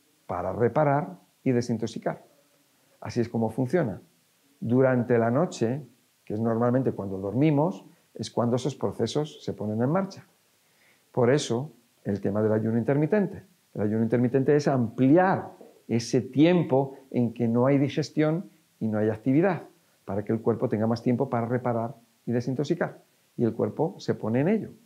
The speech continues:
Y entonces descansas, te levantas más por la noche para hacer pipí, puedes sudar por la noche,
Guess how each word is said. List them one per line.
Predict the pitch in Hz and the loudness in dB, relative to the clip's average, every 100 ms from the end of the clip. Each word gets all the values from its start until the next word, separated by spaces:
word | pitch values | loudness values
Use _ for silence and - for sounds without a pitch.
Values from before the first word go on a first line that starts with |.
| _ _ | _ _
Y | 104 | -8
entonces | 95 107 123 | -6 -4 -4
descansas, | 147 - 190 185 185 214 - _ _ | -2 0 0 0 -4 -4 -12 _ _
te | - | 2
levantas | 120 117 120 127 | 4 4 2 0
más | 123 120 - - | 0 -2 -8 -14
por | - 120 | -2 0
la | 117 | 0
noche | 120 120 | 0 -2
para | 117 110 | -4 -4
hacer | 120 110 | -4 0
pipí, | 151 214 208 208 - - _ | 0 4 4 2 -4 -20 _
puedes | 127 117 113 | 2 4 2
sudar | - 117 117 - | 0 2 2 2
por | 127 | 2
la | 160 196 | 4 4
noche, | 202 196 196 180 185 | 4 2 2 2 2